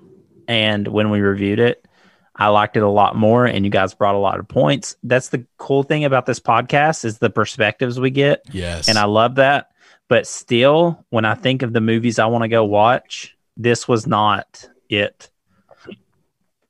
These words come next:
Speaker 2: Not it. Wow. So that, I mean, that's huge. So for number sixteen, Captain Marvel, I will touch base on
Speaker 1: This
Speaker 2: my
Speaker 1: is a Phase three movie.
Speaker 2: That's
Speaker 1: right before <laughs> Endgame.
Speaker 2: That's
Speaker 1: <laughs>
Speaker 2: crazy. So number sixteen,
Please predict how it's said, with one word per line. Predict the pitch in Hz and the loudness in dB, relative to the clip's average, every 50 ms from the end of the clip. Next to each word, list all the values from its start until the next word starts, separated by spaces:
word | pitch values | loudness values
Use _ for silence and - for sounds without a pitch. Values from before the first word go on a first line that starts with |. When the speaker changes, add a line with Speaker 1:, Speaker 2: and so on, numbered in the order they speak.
| _ _ _ _ _ _ _ _ _ | _ _ _ _ _ _ _ _ _
Speaker 2:
Not | 98 101 98 98 107 117 120 | -8 -6 -2 0 0 0 0
it. | 113 113 127 120 95 73 - - - - - | 2 2 2 0 0 -2 -6 -10 -12 -12 -12
Wow. | - 82 87 85 92 95 98 95 92 82 78 82 | -12 -10 -8 -6 -4 -4 -2 -4 -4 -6 -6 -8
So | - - 107 | -6 -6 -6
that, | 92 90 104 113 110 | -4 -4 -6 -4 -2
I | 120 | 0
mean, | 135 135 131 123 | 0 0 0 0
that's | 123 180 196 - - | 0 -2 -2 -4 -8
huge. | - - - - 156 190 175 120 101 - - | -10 -10 -6 -6 -4 -2 -2 -4 -4 -6 -6
So | - - 127 110 98 | -4 -2 -2 -4 -4
for | 95 - 113 | -4 -6 -4
number | 110 110 123 156 190 190 170 | -2 -2 -2 -2 -2 -4 -4
sixteen, | - - 170 160 - - 135 123 113 | -4 -4 -6 -8 -6 -6 -6 -4 -4
Captain | - 139 139 - - 110 | -2 -4 -4 -4 -4 -4
Marvel, | 113 113 101 82 - - | -4 -4 -4 -6 -6 0
I | - 208 | 2 2
will | 269 320 330 233 | 2 0 -2 -6
touch | - - 208 - - | -4 -4 -4 -2 0
base | 190 170 - 143 | -2 0 2 2
on | 151 | 2
Speaker 1:
This | - - | 2 2
Speaker 2:
my | 208 | 2
Speaker 1:
is | 202 196 | 4 6
a | 190 185 175 | 4 4 4
Phase | 160 - - 151 165 180 175 - - | 2 2 2 4 4 4 2 0 -2
three | - 175 180 190 196 185 | 0 2 4 4 4 2
movie. | 151 147 160 175 185 170 127 101 98 104 - - | 2 2 4 4 4 2 0 -4 -4 -4 -4 0
Speaker 2:
That's | - 180 214 143 117 | 2 2 2 2 2
Speaker 1:
right | 117 127 151 - | 2 2 2 2
before | - 151 139 - 175 170 175 175 175 175 165 156 143 - - - | 0 -4 -2 2 4 4 6 6 6 6 4 4 2 0 -4 -14
<laughs> | - - | -6 -6
Endgame. | 135 - - - 151 - - - - - - 127 117 113 - 123 | -6 -4 -4 -8 -8 -8 -8 -16 -10 -4 -2 -2 -2 -2 -4 -2
Speaker 2:
That's | 120 127 147 180 226 - - 285 - | 0 2 2 2 2 2 0 0 0
Speaker 1:
<laughs> | - - 247 262 | 0 0 0 2
Speaker 2:
crazy. | 170 165 160 160 175 175 170 147 120 117 101 90 87 | 2 4 4 4 4 2 -2 -2 -4 -4 -4 -4 -6
So | - - 120 113 | -4 -2 -2 0
number | 123 135 151 156 156 139 | 0 0 0 0 -2 -4
sixteen, | - - 175 160 - - - - 147 147 147 147 143 143 135 117 | -2 -4 -4 -4 -6 -6 -4 -2 -2 0 0 0 0 0 -2 -2